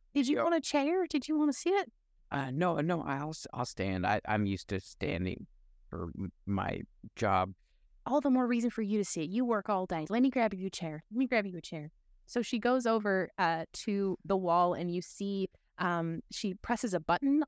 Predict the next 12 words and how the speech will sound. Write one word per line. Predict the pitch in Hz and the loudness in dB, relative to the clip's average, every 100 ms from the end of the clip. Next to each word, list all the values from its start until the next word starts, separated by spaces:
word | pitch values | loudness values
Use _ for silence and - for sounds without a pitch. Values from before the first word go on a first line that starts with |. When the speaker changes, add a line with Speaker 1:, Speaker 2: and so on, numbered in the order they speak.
| - | 0
Speaker 1:
on | 185 | 0
the | 175 | 0
wall, | 170 165 180 240 - | -2 -2 0 -2 -2
and, | 190 175 170 | -2 -2 -2
uh, | - 170 | -4 -6
kind | 175 - 247 | -4 0 0
of | |
a | 196 | 0
rack | 160 165 175 - - _ _ _ | -2 -4 -4 -10 -18 _ _ _
kind | 220 185 | -4 -2
of | |
slides | - 196 175 190 175 | -2 -2 0 0 -2